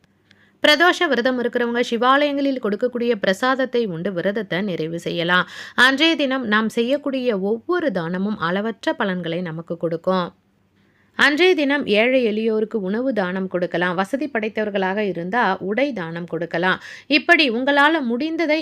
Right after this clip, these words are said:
நீங்கள் தானம் கொடுப்பதன் மூலமாக அது பல கோடி மடங்கு புண்ணியத்தை உங்களுக்கு பெற்றுத்தரும். வீட்டில் சிவலிங்கம் வைத்து வழிபாடு செய்பவர்கள் கட்டாயமாக அன்றைய தினம் அபிஷேக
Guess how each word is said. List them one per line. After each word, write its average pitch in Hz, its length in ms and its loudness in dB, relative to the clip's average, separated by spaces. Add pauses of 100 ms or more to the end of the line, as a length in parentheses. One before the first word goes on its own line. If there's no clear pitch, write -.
நீங்கள் 208 380 -2
தானம் 233 280 -2
கொடுப்பதன் 190 480 -4
மூலமாக 170 600 0 (120)
அது 208 240 -2
பல 202 280 2
கோடி 320 340 0
மடங்கு 233 400 -4
புண்ணியத்தை 285 680 -2
உங்களுக்கு 165 400 -8
பெற்றுத்தரும். 170 720 -4 (920)
வீட்டில் 349 480 4
சிவலிங்கம் 330 640 0
வைத்து 220 260 2
வழிபாடு 214 420 0
செய்பவர்கள் 196 640 0
கட்டாயமாக 254 880 2
அன்றைய 208 420 2
தினம் 196 300 0
அபிஷேக 254 480 2